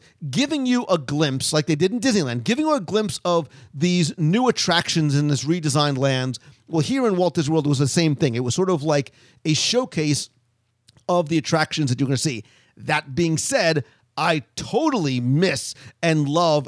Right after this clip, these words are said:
and can almost recite word for word the narration that I think so many of us are so familiar with, right?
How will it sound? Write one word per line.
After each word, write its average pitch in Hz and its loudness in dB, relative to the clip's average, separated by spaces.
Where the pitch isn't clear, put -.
and 151 0
can 143 0
almost 175 0
recite 170 0
word 151 0
for 160 -2
word 165 2
the 156 -2
narration 175 0
that 151 -2
I 160 2
think 170 -2
so 190 0
many 175 0
of 151 0
us 151 -2
are 143 2
so 156 0
familiar 131 -2
with, 90 -12
right? 143 -2